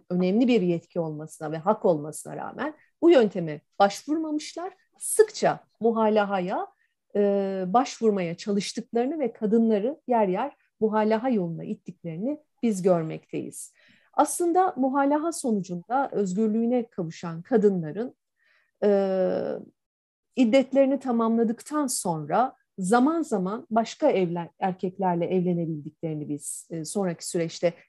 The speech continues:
isim olarak takip ettiğimizde görebiliyoruz. Çünkü ekonomik anlamda güç durumdalar. Yeni bir evlilik yapmazlarsa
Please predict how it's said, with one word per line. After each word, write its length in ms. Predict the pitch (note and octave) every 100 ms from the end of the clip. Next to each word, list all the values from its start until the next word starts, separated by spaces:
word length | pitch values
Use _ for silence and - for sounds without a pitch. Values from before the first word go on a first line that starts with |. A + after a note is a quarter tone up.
| -
isim 320 | - F#4 C#4+
olarak 400 | F3+ D#3+ D#3 -
takip 380 | F3+ D#3+ D#3 D3+
ettiğimizde 680 | D3 - D#3+ D3 - C3 - _ _
görebiliyoruz. 1000 | G#3+ G3 F3+ F3+ F3+ F3 F3 A3 - -
Çünkü 340 | - G3 G#3 G3 - _
ekonomik 460 | F3+ G#3+ G#3 A3+ A3
anlamda 360 | G3 F#3+ F#3
güç 340 | F3 A3+ - -
durumdalar. 580 | A#3 A3+ A3 A#3+ C4 -
Yeni 220 | A3+ A#3
bir 100 | G#3+
evlilik 460 | F3+ F3+ E3+ F3 F3
yapmazlarsa 840 | D#3+ - D#3+ D#3 D#3+ D#3 A#3+ B3